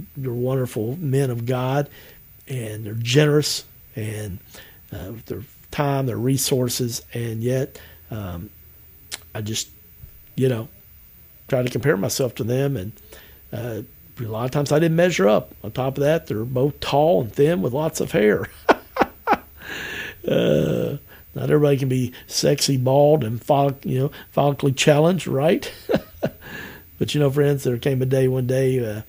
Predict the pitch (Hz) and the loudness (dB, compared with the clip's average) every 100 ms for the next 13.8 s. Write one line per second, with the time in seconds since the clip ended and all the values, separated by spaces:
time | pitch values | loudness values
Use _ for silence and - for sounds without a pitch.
0 | - - - - 131 123 131 147 135 131 | -18 -20 -20 -4 -2 0 2 4 4 2
1 | 127 - - 135 - 95 - 101 101 123 | -4 -6 0 0 0 -6 -4 -4 -4 -4
2 | 123 117 104 107 123 120 120 123 117 113 | -2 -4 -4 -2 0 0 -2 -2 -2 -6
3 | - - 139 143 160 - 165 175 - - | -10 2 4 4 0 -2 -2 -4 -10 -20
4 | - - - 101 101 123 127 120 120 - | -20 -20 -8 -6 -4 -2 0 0 -4 -6
5 | 131 120 - - 117 123 123 123 113 123 | -4 -6 -10 -6 -2 2 2 0 -2 0
6 | 135 - - - 98 98 - - - - | -2 -6 -18 -12 -10 -10 -14 -20 -20 -10
7 | 127 127 135 127 143 131 - - - - | -2 0 0 0 0 -2 -14 -20 -20 -12
8 | 82 98 127 - 156 131 147 - - - | -6 0 0 0 0 0 0 -4 -18 -20
9 | - - - - - - 123 120 117 117 | -20 -20 -20 -20 -20 -10 -6 -6 -6 -8
10 | 123 147 - 127 - 170 - 110 85 - | -4 -4 -4 -4 -2 -2 -2 -6 -6 -14
11 | - - 151 147 147 143 151 120 - - | -8 2 2 2 0 0 0 -4 -10 -20
12 | - - - 135 175 151 - 233 170 - | -20 -20 -6 -2 0 0 2 0 0 -4
13 | - 185 190 123 135 165 82 - | 0 2 2 2 0 -2 -6 -12